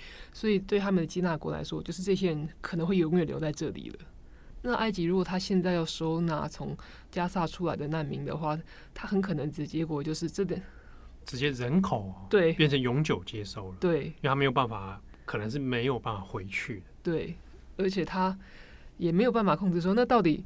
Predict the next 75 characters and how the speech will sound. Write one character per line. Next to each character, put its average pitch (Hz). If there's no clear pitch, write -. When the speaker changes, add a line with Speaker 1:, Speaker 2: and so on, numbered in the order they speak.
Speaker 1:
进 254
来 196
的 160
人 151
到 202
底 156
有 147
多 151
少 143
人， -
他 175
没 185
办 196
法 156
控 180
制， 170
他 180
也 180
没 151
办 160
法 131
决 -
定。 151
Speaker 2:
对， 110
万 139
一 127
冲 160
突 127
在 127
地 127
方 120
扩 208
大， 98
Speaker 1:
嗯。 170
Speaker 2:
好， 107
那 110
他 131
就 127
会 131
变 131
成 110
像 113
过 147
去 -
几 -
年 107
前 110
我 104
们 104
讲 104
到 113
难 117
民 104
潮， 98
好， -
Speaker 1:
对。 160
Speaker 2:
会 151
变 139
成 107
好 131
几 131
年、 113
好 117
几 117
年 104
仍 104
然 110
在 120
持 -
续 117
的 107
一 101
个 104
现 107
象。 98